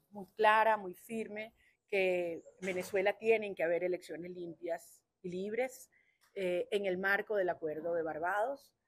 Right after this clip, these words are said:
eh, que este procedimiento de descartar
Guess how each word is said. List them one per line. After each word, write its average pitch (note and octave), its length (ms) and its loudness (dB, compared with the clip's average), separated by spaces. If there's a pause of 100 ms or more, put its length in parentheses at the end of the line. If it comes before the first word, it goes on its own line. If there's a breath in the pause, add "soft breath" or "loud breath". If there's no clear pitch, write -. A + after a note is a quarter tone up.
(320)
eh, E3+ 440 -4
que F#3 480 0
este - 180 -10
procedimiento A3+ 1120 -4
de E3+ 320 -2
descartar G3 840 -2